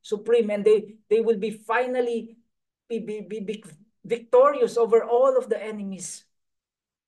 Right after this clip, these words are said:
And that land that was promised to them thousands of years ago will be theirs forever.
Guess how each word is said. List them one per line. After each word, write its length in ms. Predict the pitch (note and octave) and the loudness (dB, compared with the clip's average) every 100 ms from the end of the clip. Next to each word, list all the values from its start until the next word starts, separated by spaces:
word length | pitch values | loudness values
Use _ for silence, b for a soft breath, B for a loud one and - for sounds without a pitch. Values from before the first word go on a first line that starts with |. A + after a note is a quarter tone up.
| _ - | _ -6
And 180 | G3 G#3 | 0 2
that 200 | G#3+ - | 0 -4
land 400 | G3+ A3 A#3 A#3 | 0 2 2 2
that 160 | G#3+ G#3+ | 0 -2
was 280 | G3 F#3+ - _ _ _ _ | -6 -6 -14 _ _ _ _
promised 500 | A3 A3+ B3+ A#3+ - | 2 4 2 -2 -2
to 100 | A3+ | 0
them 280 | A3 F#3+ - | 0 -2 0
thousands 480 | A#3 C4+ B3+ B3 A#3+ | 2 2 0 -2 -2
of 180 | A#3 | -2
years 220 | A3+ A3+ A3 | 2 2 2
ago 240 | G3 G3+ | -4 -4
will 240 | G#3 G#3 | -4 -6
be 160 | F3 G3+ | -8 -10
theirs 560 | F#3 G3 F#3+ F3+ - _ _ _ _ _ _ _ | -6 -6 -6 -12 -20 _ _ _ _ _ _ _
forever. 640 | - F#3+ G3 F3 D#3+ D3 | -6 -4 -4 -8 -12 -14